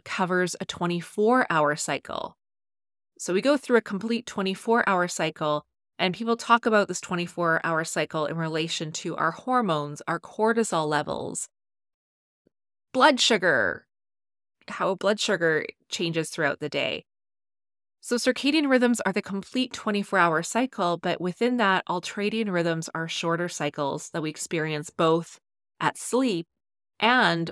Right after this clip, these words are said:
when we're awake. And we're gonna focus on those wake cycles in this episode today.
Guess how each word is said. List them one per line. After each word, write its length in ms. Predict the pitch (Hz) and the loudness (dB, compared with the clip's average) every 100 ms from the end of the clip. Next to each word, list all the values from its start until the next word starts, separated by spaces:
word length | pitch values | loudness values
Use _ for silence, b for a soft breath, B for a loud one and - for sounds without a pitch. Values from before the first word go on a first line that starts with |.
| - | -4
when 200 | 170 160 | -4 2
we're 200 | 156 156 | 6 6
awake. 400 | 156 - - 190 | 4 0 -2 -4
And 100 | 165 | 0
we're 120 | 175 | 2
gonna 120 | 190 | 2
focus 380 | 180 165 160 165 - | 0 -2 -2 -4 -4
on 160 | 156 | -6
those 240 | 151 151 170 | -2 -2 0
wake 300 | 175 214 - | 2 2 0
cycles 600 | - 151 151 147 147 - | 0 0 2 0 0 -4
in 140 | 165 160 | -4 -2
this 180 | 151 - | -2 -4
episode 580 | 147 - 156 156 147 - - | -8 -8 -8 -6 -4 -6 -10
today. 480 | - 135 123 82 | -6 -2 -2 -4